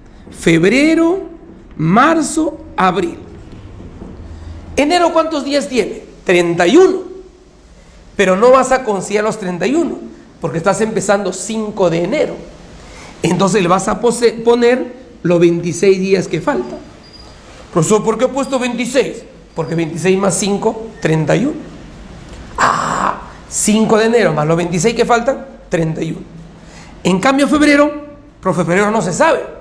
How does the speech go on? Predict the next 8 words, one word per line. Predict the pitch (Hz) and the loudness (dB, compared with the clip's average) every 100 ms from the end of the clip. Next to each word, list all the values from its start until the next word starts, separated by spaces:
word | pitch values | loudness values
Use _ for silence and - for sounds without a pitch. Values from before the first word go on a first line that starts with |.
| - - - | -20 -20 -14
Espérate, | - 170 151 160 | -2 0 0 -2
pues. | 262 302 - - - - - - | -4 -4 -8 -18 -20 -20 -20 -12
Dos | 170 240 240 254 | 0 2 4 2
mil | 285 320 | 2 4
once | 330 254 202 - - - - - - - | 4 2 -2 -6 -10 -14 -20 -20 -20 -12
no | 165 180 214 202 | -4 2 2 2
fue | - 190 190 | 2 4 4
bisiesto, | 180 170 - 285 - - - | 4 -2 -2 0 -2 -6 -14